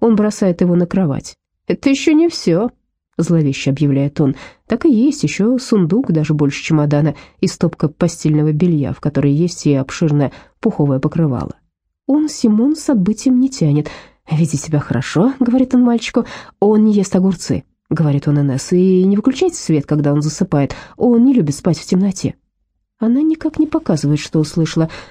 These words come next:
«Тут холодно», — говорит она, потирая ладони. «Тут всегда так холодно».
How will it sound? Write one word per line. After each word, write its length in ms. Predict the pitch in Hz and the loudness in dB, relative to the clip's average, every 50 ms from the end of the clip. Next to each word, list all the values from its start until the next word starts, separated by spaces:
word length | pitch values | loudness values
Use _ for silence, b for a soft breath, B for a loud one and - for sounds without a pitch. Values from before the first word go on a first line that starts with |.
| B B B | B B B
«Тут 180 | - 262 254 - | 0 0 0 0
холодно», — 640 | - - 381 349 277 175 156 147 147 147 147 151 - | -2 0 2 2 2 2 2 2 2 2 0 0 -2
говорит 380 | 165 185 170 170 160 160 - | 0 0 0 0 0 0 0
она, 220 | 175 170 165 156 156 | 0 0 2 0 -2
потирая 420 | - - - - 185 175 170 165 | -4 -6 -4 -2 0 0 2 2
ладони. 400 | 160 170 165 160 165 160 175 175 170 B B B B | 2 0 2 2 2 2 2 0 -2 B B B B
«Тут 340 | - 196 226 233 - 254 254 | -2 0 0 2 2 0 0
всегда 260 | - - 254 - 440 | 0 -2 0 0 0
так 180 | - 427 - - | -2 -2 -4 -2
холодно». 440 | - 196 160 147 151 156 151 - | -2 0 0 0 0 0 -2 -2